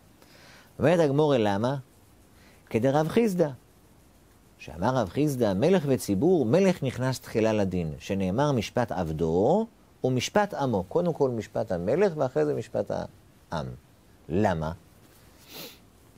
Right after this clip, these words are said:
"מקמא דלאפוש חרון אף". לפני שהכעס בשמיים, מידת הדין נמתחת יותר מדי.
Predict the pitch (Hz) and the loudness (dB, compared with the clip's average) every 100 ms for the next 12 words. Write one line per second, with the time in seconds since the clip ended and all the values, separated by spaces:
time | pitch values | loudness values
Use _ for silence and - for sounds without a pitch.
0 | - _ - - - 147 147 170 185 170 | -20 _ -20 -20 -6 -2 0 2 2 4
1 | 143 123 113 90 82 78 - - - - | 2 0 -10 -8 -6 -8 -12 -20 -20 -20
2 | - - _ _ _ _ _ _ _ - | -20 -20 _ _ _ _ _ _ _ -20
3 | - - _ _ - - 120 120 - 170 | -20 -20 _ _ -20 -8 -2 -2 -2 0
4 | 196 - 131 110 101 92 - 147 139 127 | 0 0 -2 0 0 -2 -4 -4 -2 -4
5 | - 92 98 95 92 95 104 98 104 101 | -6 -6 -4 -2 0 -2 0 0 0 -2
6 | 90 - 98 92 87 - 82 78 67 64 | -4 -4 -8 -6 -8 -4 -2 -2 -6 -8